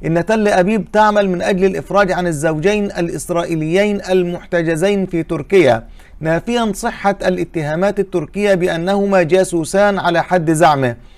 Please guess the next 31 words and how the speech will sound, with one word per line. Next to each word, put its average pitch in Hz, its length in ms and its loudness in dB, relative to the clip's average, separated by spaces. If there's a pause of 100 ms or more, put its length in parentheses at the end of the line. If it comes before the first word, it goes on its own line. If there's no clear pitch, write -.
(300)
إذ 160 140 -2
أشار 220 400 2
بنت 214 360 -2
في 175 160 -2
بيان 190 480 2 (360)
إلى 165 200 4
أنه 202 260 2
تحدث 202 560 0
مع 175 320 2
أسرة 202 440 0
الإسرائيليين 165 1040 0 (260)
ناتالي 165 460 4
ومودي، 190 680 2 (240)
وأطلعهما 165 760 2
على 180 260 4
الجهود 160 480 0
المبذولة 175 760 2
لإعادتهما 160 1040 0
إلى 165 260 0
إسرائيل، 160 720 0 (100)
مؤكدا 208 720 2
أن 180 120 4
الاثنين 180 640 2
لا 175 120 8
يعملان 170 600 4
كما 190 440 0
أكد 190 300 0
المسؤولون 165 640 0
لأي 180 320 4
جهة 190 360 2
إسرائيلية. 160 1040 2